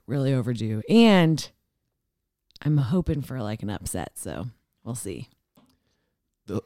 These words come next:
Speaker 2: the line for the game is way too big. It's
Speaker 1: What
Speaker 2: like,
Speaker 1: is
Speaker 2: it's
Speaker 1: it?
Speaker 2: like eleven points.
Speaker 1: Oh.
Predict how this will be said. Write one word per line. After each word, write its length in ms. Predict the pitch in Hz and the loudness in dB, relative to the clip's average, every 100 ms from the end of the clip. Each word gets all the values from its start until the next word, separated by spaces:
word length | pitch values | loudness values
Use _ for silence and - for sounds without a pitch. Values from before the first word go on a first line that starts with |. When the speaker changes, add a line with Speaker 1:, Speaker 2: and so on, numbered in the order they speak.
| _ | _
Speaker 2:
the 120 | 107 | 0
line 460 | 92 98 120 143 160 | 4 6 6 6 4
for 140 | 151 | 2
the 80 | 131 | 2
game 380 | 104 101 95 95 | 4 6 6 4
is 180 | 85 78 | 0 0
way 240 | 90 95 | 2 2
too 200 | 87 87 | 2 -2
big. 220 | 65 69 - | -2 -4 -6
It's 120 | - | 0
Speaker 1:
What 160 | 202 214 | 4 6
Speaker 2:
like, 20 | |
Speaker 1:
is 160 | 214 175 | 4 2
Speaker 2:
it's 140 | 160 | 0
Speaker 1:
it? 20 | 127 | 2
Speaker 2:
like 80 | |
eleven 460 | 113 98 101 98 110 | 2 2 2 4 0
points. 600 | - 104 107 - - - - | 0 -2 -2 -4 -8 -12 -6
Speaker 1:
Oh. 600 | 165 202 233 175 113 71 | 0 2 2 2 0 -6